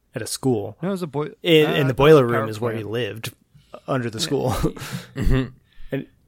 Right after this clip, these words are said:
Speaker 2: Yeah, I don't, I don't know the details. Anyways, he would lure the kids there. He would murder them, slash them with these little claw gloves that he made of fish knives, and scatter their remains throughout the city. He was called the Springwood Slasher.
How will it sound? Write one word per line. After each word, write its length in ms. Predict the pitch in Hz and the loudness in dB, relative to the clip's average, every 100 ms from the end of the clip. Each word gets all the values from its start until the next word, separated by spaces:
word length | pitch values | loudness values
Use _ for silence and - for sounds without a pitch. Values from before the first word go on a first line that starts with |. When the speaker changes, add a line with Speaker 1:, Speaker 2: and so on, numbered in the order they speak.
| - | -12
Speaker 2:
Yeah, 200 | 107 107 | -6 -4
I 20 | |
don't, 120 | 123 | -4
I 100 | 117 | -2
don't 240 | 123 120 117 | -2 -4 -6
know 160 | 113 | -6
the 120 | 107 104 | -6 -10
details. 420 | 113 - 90 98 | -12 -12 -12 -8
Anyways, 440 | 147 135 117 - | -4 -2 -4 -6
he 340 | - 131 123 117 | -14 -10 -10 -8
would 220 | 113 104 | -10 -10
lure 280 | 120 127 123 | -8 -6 -8
the 540 | 113 113 104 101 98 - | -6 -6 -6 -6 -10 -12
kids 360 | - 127 113 - - - | -8 -8 -8 -18 -20 -12
there. 360 | 117 104 104 | -8 -8 -8
He 140 | 101 113 | -10 -10
would 120 | 101 | -8
murder 320 | 104 104 104 | -6 -6 -8
them, 440 | 104 104 101 104 98 _ _ _ | -8 -8 -8 -10 -14 _ _ _
slash 360 | - 135 123 127 | -8 -2 -2 -2
them 140 | 113 | -8
with 160 | 107 - | -8 -10
these 240 | 110 - | -12 -8
little 180 | 117 104 | -8 -8
claw 520 | - - 120 117 113 | -12 -8 -4 -2 -4
gloves 380 | 104 110 107 98 | -6 -6 -6 -6
that 100 | 107 | -10
he 80 | 104 | -8
made 300 | 101 101 98 | -8 -8 -10
of 100 | 92 | -14
fish 520 | _ _ - 151 - | _ _ -8 -8 -6
knives, 500 | 110 101 98 95 - _ _ _ _ - | -10 -8 -10 -12 -16 _ _ _ _ -12
and 220 | 113 104 | -10 -10
scatter 360 | - 120 120 110 | -6 -2 -2 -4
their 140 | 110 | -6
remains 380 | 107 110 110 104 | -6 -6 -8 -8
throughout 200 | 104 98 | -10 -10
the 60 | 98 | -10
city. 260 | 139 104 | -10 -10
He 100 | 92 | -10
was 140 | 101 - | -10 -12
called 280 | - 110 110 | -8 -8 -8
the 80 | |
Springwood 840 | 101 - 123 135 139 120 117 113 - | -14 -12 -8 -6 -6 -6 -6 -8 -14
Slasher. 600 | - 110 135 - 80 | -10 -6 -6 -8 -14